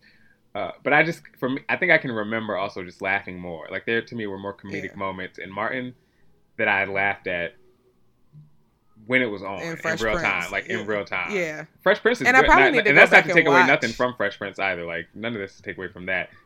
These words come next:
Speaker 1: To me, Fresh Prince definitely falls in line with, like, Family Matters, Full House, and, like, there was lessons to be overarching le-, for family,
Speaker 2: Classic.
Speaker 1: family lessons to be learned, right? Uh, coming of
Speaker 2: Right.
Speaker 1: age lessons to be learned. And so, but Martin wasn't. So, right, completely two different shows, but Martin to me stood out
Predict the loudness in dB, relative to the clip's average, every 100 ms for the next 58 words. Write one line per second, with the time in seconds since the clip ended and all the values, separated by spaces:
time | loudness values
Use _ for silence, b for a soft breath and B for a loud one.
0 | -12 -6 -4 -4 -6 -8 -6 -4 -4 -6
1 | -6 -4 -4 -8 -8 -6 -8 -6 -6 -6
2 | -6 -6 -6 -8 -10 -10 -8 -8 -10 -10
3 | -12 -10 -12 -10 -10 -10 -14 -18 -14 -10
4 | -8 -6 -8 -12 -12 -12 -12 -14 -14 _
5 | 0 2 2 -2 -2 -2 -2 -6 -10 -16
6 | _ _ _ _ _ 0 2 2 -2 -2
7 | -2 -2 -6 -8 -12 -14 -12 -10 -8 -8
8 | -10 -8 -6 -6 -8 _ -20 -12 -12 -10
9 | -8 -6 -6 -4 -4 -4 -6 -10 -10 -14
10 | -16 -14 -12 -10 -10 -10 -10 -14 -18 b
11 | b b _ _ -14 -14 -8 -6 -6 -8
12 | -12 _ _ _ -10 -4 -4 -4 -8 -4
13 | -4 -4 -4 -2 2 0 -2 _ -6 -4
14 | -2 -2 -4 -4 -4 -4 -4 -6 -6 -8
15 | -10 -10 -10 -10 -8 -6 -8